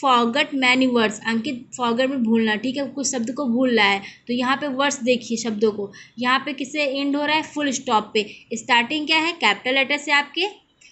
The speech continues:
फर्स्ट लेटर कैपिटल है और एंड क्या हो रहा है? फुल स्टॉप से हो रहा है। तो ये कुछ वर्ड्स होते हैं जो आपके एंड होते हैं फुल स्टॉप पे, ओके। If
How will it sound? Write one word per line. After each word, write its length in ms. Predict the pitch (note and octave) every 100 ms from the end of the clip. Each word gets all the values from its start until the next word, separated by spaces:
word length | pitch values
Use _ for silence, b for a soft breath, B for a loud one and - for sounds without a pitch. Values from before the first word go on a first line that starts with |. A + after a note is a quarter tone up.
| b -
फर्स्ट 180 | C4 C4
लेटर 180 | B3+
कैपिटल 420 | C4+ C4 D#4+ C#4 C#4+
है 80 |
और 180 | E4 C#4+
एंड 240 | C4 C4 B3+
क्या 120 | C#4
हो 80 | C#4
रहा 80 |
है? 60 | D#4
फुल 240 | D#4 C4+
स्टॉप 300 | B3 - A3
से 140 | A3 A#3
हो 100 | G#3
रहा 120 | G3
है। 60 | G3 B B
तो 60 | -
ये 300 | B3 C#4 E4
कुछ 300 | E4+ E4 D4
वर्ड्स 280 | C4+ C4+ C4+
होते 280 | B3+ A#3+ B3+
हैं 180 | C#4
जो 100 | C4+
आपके 280 | B3+ B3 -
एंड 240 | C4 B3+ A#3
होते 280 | A3+ G#3+
हैं 140 | A#3 C#4
फुल 220 | C4+ A#3+
स्टॉप 300 | A#3 A3+ F#3+
पे, 200 | - G#3
ओके। 300 | A3 A3 F4+ F#4+ B B B A3+ A#3 b b -
If 60 | -